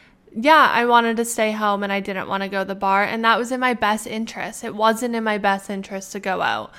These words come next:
It wasn't in my best interest to say yes to all these opportunities and to say yes to all these extracurriculars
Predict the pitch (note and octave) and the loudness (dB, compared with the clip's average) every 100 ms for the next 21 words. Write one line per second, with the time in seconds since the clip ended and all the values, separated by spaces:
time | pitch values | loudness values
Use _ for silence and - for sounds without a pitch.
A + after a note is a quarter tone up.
0 | - - - A#3 A#3 A3 - - G3+ A3 | -20 -20 -10 -2 0 0 -2 -8 -2 0
1 | A#3 B3+ B3 A3+ A3 G#3+ G#3+ G#3 G#3 - | 2 -2 -8 -6 -4 -4 0 -2 -2 -6
2 | G#3 G#3 G#3 G3+ - - G#3+ G3+ G3 G3 | -8 -6 -6 -6 -8 -6 -2 0 0 -4
3 | - A3+ G#3 G#3 G3 G3 G3+ - - G#3 | -6 -4 -2 0 2 2 -2 -6 0 0
4 | G3 G3 G3 F#3+ G3+ G3 G3+ G3 F#3+ F#3+ | 0 -2 -2 -2 -6 -8 -6 -6 -4 -4
5 | F#3+ - - - - A3 G#3+ G#3 G#3+ G#3 | -6 -10 -18 -20 -10 -6 -6 -4 -4 -2
6 | G3+ G3 G3 - - G#3 G3+ G3+ G3 G3 | 2 2 0 -4 0 2 0 -2 -4 -6
7 | G#3+ G#3 - G3+ G3 G3+ F#3+ F#3+ F#3+ | -10 -10 -6 -6 -6 -6 -4 -4 -4